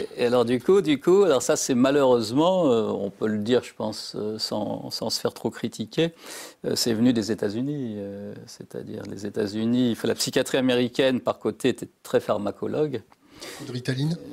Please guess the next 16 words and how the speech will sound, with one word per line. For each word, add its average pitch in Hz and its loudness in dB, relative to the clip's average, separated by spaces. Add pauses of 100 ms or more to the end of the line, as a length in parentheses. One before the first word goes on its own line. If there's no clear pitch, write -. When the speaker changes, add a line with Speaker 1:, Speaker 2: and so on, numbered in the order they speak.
Speaker 2:
Et 90 0
voilà, 117 2
donc 98 -6
la 104 -2
Ritaline 104 0
d'un 98 0
côté, 135 0
même 113 2
les 104 -2
antidépresseurs, 117 0
les 107 -4
neuroleptiques 101 -4
sont 107 -8
venus, 107 -8
euh, 110 -12
s'associer - -2